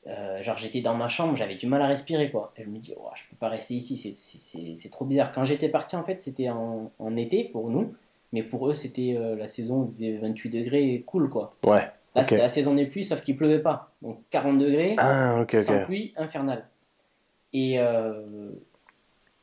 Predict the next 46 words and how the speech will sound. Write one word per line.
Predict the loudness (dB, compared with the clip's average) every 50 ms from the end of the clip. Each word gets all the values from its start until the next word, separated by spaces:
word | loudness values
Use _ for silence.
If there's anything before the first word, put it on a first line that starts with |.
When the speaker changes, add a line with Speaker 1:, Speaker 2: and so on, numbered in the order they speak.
| _ _ _
Speaker 1:
j'ai, | -8 -4 0 0 0 0 -2 -4 -6 -4
enfin, | -2 -2 0 0 0 -2 -4 -4 -6 -8 -10 -16 _ _ -8
vu | -8 -6 -4
qu'ils | -4 -2
construisent | 0 0 -2 0 -2 0 0
un | 0 0
peu | 2 2
n'importe | 2 2 2 0 -4 -8 -6
comment, | -2 0 2 4 4 4 4 4 4
il | 4 4
y |
a | 4 2 2 2 2 2
l'eau | 2 2 2
qui | 0 0 -4 -4 -2
ruisselle | -2 -2 -2 0 0 2 2 2
un | 2 0
petit | -2 -6 -8 -10
peu | -4 0 2 2 4
dans | 4 2 2 2
les, | 2 2 2 2 2 0 -2 -2 -2
dans | -2 -2
les | -2 -2
nappes | -2 -2 -4 -2
phréatiques, | -4 -4 -4 -2 -4 -6 -6 -6
et | -8
cetera. | -8 -8 -8 -6 -6 -2 -2 -2 -2 -4 -6 -14 _ _ _ _
Du | -10 -8 -6
coup, | -4 -6
tu | -6 -4 -6
chopes | -4 -4 -4 -4 -2 -2
des | -2 0
bactéries, | 2 0 0 0 -2 -4 -4 -2 0 0 0 0 0 0
et | 0
cetera. | -2 -4 -6 -4 -2 -2 0 -2 -2 -6 -12 _ _ _ _ _ _
Moi, | -2 -2 -2
je | -2 -2
commence | -4 -4 -4 -4 -4
à | -4 -4
tomber | -4 -4 -4 -2 -2
malade, | 0 0 2 2 2 2
à | 0 -2
avoir | -2 -4 -4 -6 -8 -8
une | -10 -8
petite | -8 -2 0
bactérie, | 0 0 2 2 2 2 2
hein. | 2 -2